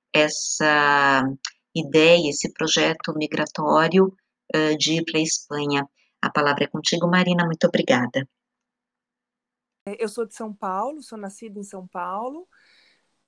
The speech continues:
Speaker 2: vivi muitos <laughs> anos em São Bernardo, mas nos últimos dez anos já vivi em São Paulo. Tinha a vida que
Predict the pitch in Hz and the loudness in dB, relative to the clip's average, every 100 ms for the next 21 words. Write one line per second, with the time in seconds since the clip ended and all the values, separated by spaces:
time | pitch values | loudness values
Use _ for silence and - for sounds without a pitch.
0 | - 190 196 190 220 226 196 _ - 196 | -12 -10 -8 -8 -8 -8 -12 _ -10 -6
1 | 214 247 277 269 262 214 254 254 247 240 | -4 -4 -4 -8 -8 -2 -2 -2 -4 -4
2 | - 233 214 208 202 196 220 240 208 196 | -4 -4 -4 -8 -6 -4 -4 -6 -8 -10
3 | 202 190 190 196 196 202 196 208 196 185 | -10 -12 -12 -12 -10 -12 -10 -10 -8 -4
4 | 190 185 190 202 226 202 185 185 180 185 | -4 -4 -6 -8 -8 -14 -14 -14 -14 -18
5 | 185 196 196 185 185 190 208 285 330 349 | -20 -18 -12 -12 -6 0 0 0 -6 -10
6 | - - - _ - 262 285 277 220 247 | -18 -20 -20 _ -12 -8 -6 -6 -8 -8
7 | 269 - | -10 -12